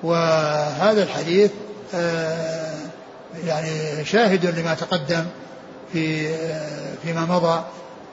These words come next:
وقوله: "ومن يسألك العفو والعافية"، العفو هو التجاوز عن الخطايا وعن الذنوب، والعافية هي السلامة من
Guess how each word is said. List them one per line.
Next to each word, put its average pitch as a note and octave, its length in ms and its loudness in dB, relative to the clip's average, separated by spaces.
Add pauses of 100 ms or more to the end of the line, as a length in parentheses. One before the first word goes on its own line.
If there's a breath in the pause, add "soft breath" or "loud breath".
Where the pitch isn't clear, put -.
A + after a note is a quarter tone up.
(160)
وقوله: E3 1300 4
"ومن F#3 140 0
يسألك F#3+ 440 2
العفو F3 340 2
والعافية"، E3 600 0 (520)
العفو F#3+ 440 4 (140)
هو G#3+ 320 6
التجاوز F3 580 2 (680)
عن F3+ 160 0 (240)
الخطايا E3+ 560 0
وعن D#3+ 200 2
الذنوب، E3 440 -2
والعافية G#3 460 4
هي G3+ 140 4
السلامة G3+ 540 2 (720)
من F3+ 440 2